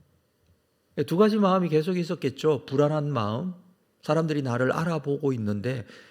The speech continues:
그렇다고 해서 이 자리를 뜰 수 없고 저 예수님이 어떻게 되는지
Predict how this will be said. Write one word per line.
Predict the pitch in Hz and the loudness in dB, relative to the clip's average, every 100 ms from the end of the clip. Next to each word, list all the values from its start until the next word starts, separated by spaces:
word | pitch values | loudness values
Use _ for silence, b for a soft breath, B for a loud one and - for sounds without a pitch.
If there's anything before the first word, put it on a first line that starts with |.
| B - | B -4
그렇다고 | 160 180 175 | 0 2 4
해서 | 165 143 156 135 117 151 - | 2 4 4 4 0 -6 -12
이 | - 151 143 | -6 -4 -2
자리를 | 151 151 143 127 | -2 0 0 0
뜰 | 170 156 | -2 -4
수 | 170 | 0
없고 | 139 123 113 | 0 0 -4
저 | 120 | 0
예수님이 | 98 117 170 156 110 | 0 0 0 0 0
어떻게 | 92 165 202 | 0 2 0
되는지 | 156 104 101 101 104 95 104 113 | 2 2 2 0 -4 -6 -8 -10